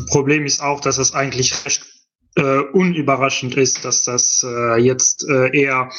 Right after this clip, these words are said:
ähm, Probleme macht, die, äh, Initiative, wie sie so geplant wurde. Es war schon mal ein sehr langer Prozess, überhaupt,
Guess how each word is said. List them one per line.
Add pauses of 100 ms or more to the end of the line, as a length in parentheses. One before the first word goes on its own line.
(760)
ähm,
Probleme
macht,
die,
äh,
Initiative,
wie
sie
so
geplant
wurde.
Es
war
schon (120)
mal
ein
sehr
langer
Prozess,
überhaupt,